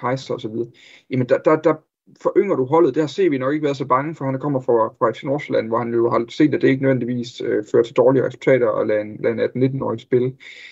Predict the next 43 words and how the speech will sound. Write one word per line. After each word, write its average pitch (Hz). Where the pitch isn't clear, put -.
Men 143
der 151
skal 165
også 170
ligesom 156
være 156
en 165
træner, 160
der 139
kan 127
bære 123
det 127
ud 143
i -
livet. 143
Og -
jeg 131
synes 170
bare, 156
noget, 151
der 143
har 135
hæftet 143
mig 120
ved 120
mange 131
af 139
de 135
interviews, 123
jeg 135
har 120
set 143
det 131
sidste 135
lange 127
stykke -
tid 147
fra 127
Niels 113
Frederiksen, 131
det 151
er 151
jo, 160